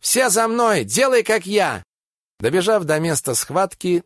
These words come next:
Мишка понял, что лезть в заросли опасно и бесполезно. В тесноте, ломая и подгибая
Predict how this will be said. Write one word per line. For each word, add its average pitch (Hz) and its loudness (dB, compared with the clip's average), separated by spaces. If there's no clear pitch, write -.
Мишка 175 -2
понял, 156 0
что 110 -2
лезть 156 0
в 107 -8
заросли 165 -2
опасно 156 -2
и 104 -4
бесполезно. 98 -4
В - -16
тесноте, 120 -2
ломая 151 -2
и - -8
подгибая 139 -2